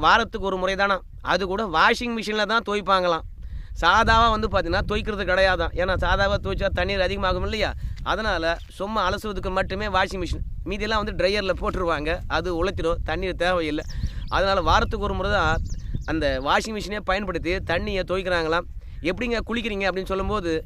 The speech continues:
"எல்லாமே ஈர டவல் தான்." நிச்சயமாக இது என்னுடைய கற்பனை அல்ல, கர்நாடகாவில் இருக்கக்கூடிய, அதுவும் பெங்களூர் இருக்கக்கூடிய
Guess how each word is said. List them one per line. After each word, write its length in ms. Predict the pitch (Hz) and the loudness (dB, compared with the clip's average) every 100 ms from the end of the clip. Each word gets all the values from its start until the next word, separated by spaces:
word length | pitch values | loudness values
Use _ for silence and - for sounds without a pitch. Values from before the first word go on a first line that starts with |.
| 135 | -2
"எல்லாமே 360 | 170 214 190 180 185 160 | 0 2 2 0 -2 -2
ஈர 140 | 220 214 185 | 0 0 2
டவல் 280 | 185 180 185 | 2 4 2
தான்." 140 | 175 123 - - - - 156 | 2 -2 -10 -12 -12 -6 -4
நிச்சயமாக 640 | 185 - 254 233 214 190 202 214 | -4 0 2 4 4 4 2 0
இது 80 | 170 170 | -2 -2
என்னுடைய 200 | 165 156 | -2 -2
கற்பனை 340 | 170 - 220 208 185 | -2 0 0 2 2
அல்ல, 120 | 214 175 190 - - - - - | 4 4 2 -4 -20 -20 -10 -4
கர்நாடகாவில் 560 | 180 233 233 220 214 202 | 2 4 4 4 2 0
இருக்கக்கூடிய, 460 | 175 185 175 180 196 | -4 -4 -2 0 0
அதுவும் 200 | 185 208 | 0 2
பெங்களூர் 340 | 175 220 220 202 | 4 4 0 -2
இருக்கக்கூடிய 640 | 185 180 - 160 165 196 | -2 -6 -4 -4 0 0